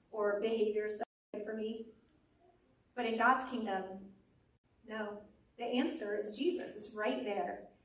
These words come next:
and you're comforted. So those two things right away, we see how very different God's kingdom is from the world that we know. So those are much more transient conditions, those first two states of mourning.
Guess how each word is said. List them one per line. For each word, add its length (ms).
and 120
you're 160
comforted. 540
So 360
those 380
two 140
things 340
right 220
away, 480
we 60
see 260
how 580
very 340
different 360
God's 280
kingdom 300
is 440
from 480
the 100
world 480
that 140
we 100
know. 320
So 280
those 280
are 120
much 320
more 400
transient 680
conditions, 720
those 280
first 320
two 140
states 360
of 120
mourning. 300